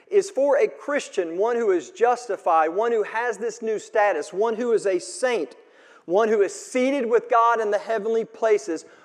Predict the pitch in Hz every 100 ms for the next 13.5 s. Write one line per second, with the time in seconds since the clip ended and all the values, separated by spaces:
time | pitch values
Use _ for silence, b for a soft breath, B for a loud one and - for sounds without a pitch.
0 | B 165 226 311 302 - 190 214 214 196
1 | 185 180 220 202 - 220 - 214 - -
2 | 247 240 220 180 147 120 101 - _ _
3 | _ _ _ _ _ _ _ _ _ _
4 | _ 208 202 220 208 220 285 359 339 294
5 | 254 - 240 - 214 - 233 247 170 180
6 | 185 208 185 B B B - 196 294 415
7 | 254 254 233 294 220 240 359 427 269 196
8 | - 196 123 101 98 - _ _ b b
9 | 214 208 277 - 320 277 233 240 240 -
10 | 220 190 170 - - 247 277 277 - 139
11 | 160 156 190 196 - 165 180 185 - -
12 | - 254 - 220 214 226 214 247 247 -
13 | 208 160 147 120